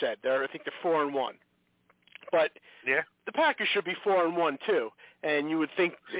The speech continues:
Speaker 1: you know, uh, in the driver's seat, and, like, it's reversed now. So Minnesota is, is, is a good football team. And on a side note, Philadelphia is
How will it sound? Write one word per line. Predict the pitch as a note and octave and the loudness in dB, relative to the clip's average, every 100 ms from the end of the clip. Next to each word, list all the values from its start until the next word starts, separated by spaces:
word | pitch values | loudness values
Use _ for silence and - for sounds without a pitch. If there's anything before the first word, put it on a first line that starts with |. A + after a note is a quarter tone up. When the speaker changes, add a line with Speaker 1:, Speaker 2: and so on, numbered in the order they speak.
| E3 | 4
Speaker 1:
you | |
know, | D#3 C3+ B2+ | 6 4 2
uh, | D#3+ C#3+ C3+ D#3+ | 2 4 4 4
in | D3 | 0
the | C3+ | 2
driver's | E3 E3+ D3 C3 | 4 4 2 -2
seat, | - D#3 G#3+ | -4 -6 -4
and, | E3 E3 | -2 -2
like, | F#3 - | -2 -4
it's | G3 A3 G#3 A3 - | -8 -2 0 -2 -2
reversed | A#3+ D4 G4 - D3 | -2 0 0 -2 -6
now. | A#2 G#2 - - - - | -8 -8 -12 -16 -16 -2
So | F3+ D#3+ E3 | 2 4 2
Minnesota | F#3+ B3 C#4+ G#4+ F#4+ F4+ A#3+ | 0 0 0 0 2 4 2
is, | C#4 | 0
is, | C#4+ B3+ A#3+ | -6 -8 -4
is | B3+ A#3+ | -4 -4
a | A3 | -4
good | A#3+ D4 | -4 -4
football | E4+ F4+ - B2+ A#2 | -4 -2 2 2 2
team. | - A2+ G#2+ _ - - | -6 -12 -14 _ -20 -8
And | - F#3 | 0 2
on | G#3 A3 | 4 2
a | A3 - | 0 0
side | A#3+ A#3 G3 | 2 2 2
note, | G3 F#3+ - | 0 0 0
Philadelphia | G3+ F#3+ G3+ G3+ - | 0 2 2 2 0
is | F#3 | -4